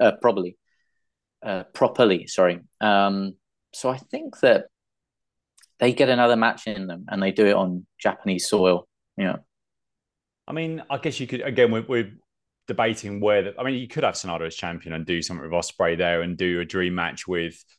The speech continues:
Speaker 2: presumably they'll have Danielson available for when it, what day of the week is the Tokyo Dome this year?
Speaker 1: Ooh, great
Speaker 2: Um,
Speaker 1: question.
Speaker 2: 'cause that, that does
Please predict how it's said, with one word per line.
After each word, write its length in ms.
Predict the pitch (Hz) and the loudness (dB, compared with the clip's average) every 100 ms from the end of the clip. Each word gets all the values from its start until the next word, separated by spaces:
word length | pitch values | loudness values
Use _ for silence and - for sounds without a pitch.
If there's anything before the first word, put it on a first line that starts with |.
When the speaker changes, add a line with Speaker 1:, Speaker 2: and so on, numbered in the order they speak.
| _ | _
Speaker 2:
presumably 420 | 101 110 104 90 | -4 0 0 0
they'll 160 | 92 90 | 2 2
have 160 | 90 104 | 2 0
Danielson 640 | 92 92 90 104 92 92 _ _ - | -2 -4 -6 -8 -8 -12 _ _ -14
available 500 | - 98 92 85 92 | -4 -2 -2 -6 -10
for 580 | - 101 92 92 90 - - | -6 -2 -2 -2 -4 -6 -4
when 200 | 170 208 | -4 -4
it, 120 | - | -4
what 260 | 175 214 | -4 -2
day 120 | 196 170 | 0 -2
of 60 | |
the 60 | 151 | -2
week 280 | 151 143 - | -6 -10 -14
is 140 | 78 | -18
the 120 | - | -12
Tokyo 280 | 73 - 73 | -12 -8 -8
Dome 220 | 71 71 | -8 -10
this 200 | 73 - | -16 -14
year? 200 | 71 71 | -8 -4
Speaker 1:
Ooh, 440 | - 165 139 95 - | 0 2 4 4 2
great 500 | - - - 156 120 | 2 4 6 6 4
Speaker 2:
Um, 60 | 92 | 2
Speaker 1:
question. 520 | - - - - - | 0 0 -8 -10 -10
Speaker 2:
'cause 160 | 107 95 | -10 -2
that, 240 | 113 - - | -2 -2 -4
that 200 | 107 - | -6 -4
does 340 | 101 90 - | -6 -6 -10